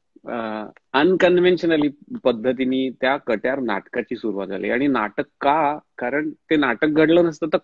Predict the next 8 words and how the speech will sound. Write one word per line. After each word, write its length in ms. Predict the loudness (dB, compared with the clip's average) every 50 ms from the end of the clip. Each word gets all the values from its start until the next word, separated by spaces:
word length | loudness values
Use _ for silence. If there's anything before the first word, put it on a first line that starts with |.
| _ _
खूप 500 | -18 -18 -6 0 4 4 4 4 2 2
गोष्टी 380 | 2 4 4 4 2 0 -4 -4
घडल्या 320 | -4 -4 -6 -8 -8 -10 -14
नसत्या. 280 | -18 -20 _ -20 -20 -20 _ _ _ _ _ _ _ _ _ _ _ _ _ _ _ -6
म्हणजे 140 | -2 0 2
नाटक 320 | 4 4 2 4 4 2
घडलं 360 | 2 4 4 4 6 6 6 4
नसतं 260 | 2 0 0 0